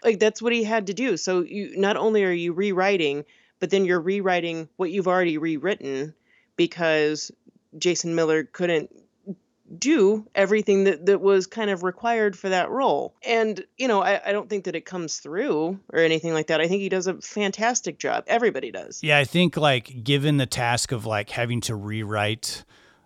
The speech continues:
Speaker 2: like, a, a subplot, you know, and then, like, have the character be, like, two actors are playing the, <laughs> the same character and, like, something that you've already shot. I mean, that seems insane, but, uh, you know, I think a lesser writer would have not been able to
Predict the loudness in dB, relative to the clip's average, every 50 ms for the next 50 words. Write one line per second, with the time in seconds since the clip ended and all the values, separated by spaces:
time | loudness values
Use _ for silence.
0 | _ _ -4 -4 -2 -2 -4 -6 -8 -4 -2 -2 -2 0 -2 -2 -2 -2 -2 -4
1 | -4 -4 -2 0 0 0 0 -2 _ -2 0 0 2 2 2 0 0 0 0 0
2 | 0 0 0 -2 -2 -2 -6 -12 -20 _ _ _ _ _ _ -14 -10 -2 0 0
3 | 0 0 -2 -4 -6 -6 -8 -6 -6 -4 -4 -4 -4 -4 -6 -6 -6 -4 -4 -2
4 | -2 -2 -2 -4 -4 -8 -14 -20 -20 _ -10 -8 -2 0 0 2 2 2 2 0
5 | 0 -2 -4 -2 -4 -6 -6 -6 -4 -4 -2 -2 0 0 0 -2 -2 -4 -4 -6
6 | -8 -10 -10 -14 _ -6 -4 -2 0 2 4 4 4 2 2 2 2 2 2 2
7 | 2 2 2 2 2 2 2 0 -2 -4 -4 -2 2 2 2 2 4 2 4 4
8 | 2 2 2 0 0 0 -2 -2 0 0 0 0 0 0 0 0 -2 -4 -6 -12
9 | -20 -20 -20 _ _ 0 0 2 2 2 4 6 6 6 4 4 2 2 2 4
10 | 4 4 2 2 2 0 0 0 0 0 -2 -4 _ _ _ _ -14 -14 -12 -10
11 | -8 -6 -4 -2 0 2 2 2 2 2 2 0 0 2 2 2 2 2 0 0
12 | 0 2 2 2 2 2 0 -2 -2 -2 -4 -4 -6 -8 -8 -6 -2 -2 -2 -2
13 | -4 -4 -6 -4 -4 -6 -6 -8 -8 -8 -8 -6 -6 -6 -6